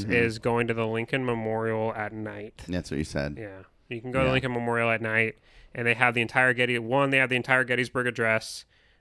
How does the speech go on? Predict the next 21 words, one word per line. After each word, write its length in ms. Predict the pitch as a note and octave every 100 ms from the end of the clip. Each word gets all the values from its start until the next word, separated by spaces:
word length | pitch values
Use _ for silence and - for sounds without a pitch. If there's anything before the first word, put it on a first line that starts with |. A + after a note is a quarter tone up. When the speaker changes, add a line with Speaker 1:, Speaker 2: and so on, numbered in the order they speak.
| -
Speaker 2:
like, 300 | A#2 - -
uh, 340 | A#2 A2 G#2+ A2+ A#2
in, 200 | A#2+ A2 _ _ _ -
like, 240 | - A#2+ -
sculpted, 560 | - B2 - A#2+ A2+ - - -
engraved 400 | A#2 A#2 A2+ A2+
on 120 | A2
the 80 | G#2+
si-, 180 | - B2
on 180 | A#2+ A2+
one 160 | A#2 B2
of 40 |
the 80 | A#2+
walls, 420 | A#2 A#2 A#2+ A2+
and 140 | C#3 A#2+
on 80 |
the 100 | A2 -
other 220 | C3 C3+
wall, 380 | B2+ B2 B2+ - _ _ _ _ -
um, 440 | A#2 A2+ A2 A2 -
is 540 | A#2 A2+ G#2+ - -